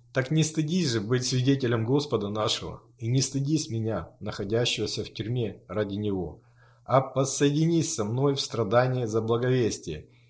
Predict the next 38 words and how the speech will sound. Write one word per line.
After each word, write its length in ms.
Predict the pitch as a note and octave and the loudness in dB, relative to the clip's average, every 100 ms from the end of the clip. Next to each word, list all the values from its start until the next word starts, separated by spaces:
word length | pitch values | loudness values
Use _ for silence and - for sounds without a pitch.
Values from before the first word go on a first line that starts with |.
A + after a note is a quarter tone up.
| - | -16
ибо 280 | G2+ G2+ G2 | -8 -2 -2
Бог 360 | F2 A#2+ C#3+ | 2 4 4
нам 320 | C3+ C3+ C3 - _ _ _ _ | 2 0 -2 -12 _ _ _ _
дал 320 | F2+ G#2+ A#2+ | -2 4 4
на 100 | A2+ | 2
то 180 | G#2+ G#2+ | -2 -2
силы. 500 | G#2+ - F#2 E2+ - - _ _ _ _ | -2 -2 -4 -6 -10 -16 _ _ _ _
Он 200 | - D#3+ | 0 2
спас 440 | D#3 - D#3+ E3+ D#3 | 2 2 4 6 4
нас 240 | A2 - | -4 -4
и 40 | G#2+ | -6
призвал 500 | - A2 A2 C#3+ C#3+ | -4 -2 4 4 4
нас 160 | G#2+ | 0
к 80 | - | -4
святой 360 | - A#2+ C#3+ C3+ | -4 2 4 6
жизни, 520 | C3+ D3 A2 E2+ - _ _ _ | 6 4 2 -6 -10 _ _ _
не 120 | - B2+ | -2 2
потому, 420 | C#3 C#3+ D#3 F#3 | 4 4 4 4
что 180 | - C#3 | 2 0
мы 120 | B2 | 0
что-то 320 | - B2+ A2 | -2 0 0
сами 340 | - B2+ A#2+ | 2 2 2
совершили, 800 | G#2+ G#2 G2+ F#2+ C3+ C#3+ C#3+ C#3 - _ _ | 0 -2 -2 -2 2 2 2 -2 -10 _ _
но 100 | A#2 | -2
со 220 | B2+ - C3+ | 0 0 0
своим 320 | - D3 C#3+ | 4 4 2
собственным 520 | - D3+ - C#3 C3+ | 0 0 0 0 2
намерением 640 | C3+ C#3 D3 A2 G#2 F#2+ | 4 4 6 4 0 -4
и 120 | G2 | -6
благо-, 440 | G2+ A2 G#2+ A2+ A2 | -6 -2 0 0 -4
по 220 | - A#2 | -2 0
благодати 600 | A2 A#2+ A#2+ A2+ D3 D3 | 2 2 2 2 2 2
своей, 300 | A2 A#2 G2+ | -2 0 0
которую 420 | G2+ F#2+ A2+ A2 | -2 -2 0 0
Он 140 | A2+ B2+ | 0 -2
уже 200 | A2 A#2 | 0 0
даровал 500 | A2 A2+ A2+ C3 A2+ | 2 4 6 6 4
нам 240 | F#2+ - | 0 -6